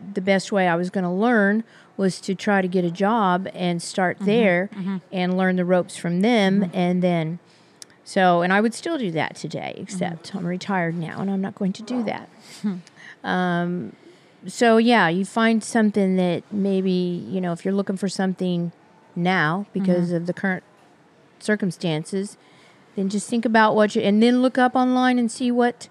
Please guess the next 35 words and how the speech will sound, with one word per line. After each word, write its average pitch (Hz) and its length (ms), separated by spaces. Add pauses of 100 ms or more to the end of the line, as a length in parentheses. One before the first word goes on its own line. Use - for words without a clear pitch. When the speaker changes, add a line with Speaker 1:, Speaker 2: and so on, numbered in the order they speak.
(340)
Speaker 2:
Mm-hmm. 185 260
Speaker 1:
what's 220 280
out 220 240
there. 160 380 (140)
And 190 120
yeah, 202 220
there's, 190 340
there's 202 300
a 180 40
lot 196 220
of 185 100
Speaker 2:
Yeah. 254 60
Speaker 1:
online 165 800 (560)
Speaker 2:
So 294 220
I'm 269 260
thinking, 330 460
like, 240 180
if 226 80
Speaker 1:
stuff. 220 40
Speaker 2:
we 254 80
ta-, 240 200
if 220 100
we 240 80
think 277 180
about, 277 140
like, 254 120
American 185 440
Brew 165 480 (1600)
and 190 140
how 170 240
that 165 420
kind 170 320
of 151 400 (120)
evolved, 165 800 (1300)
um, 180 560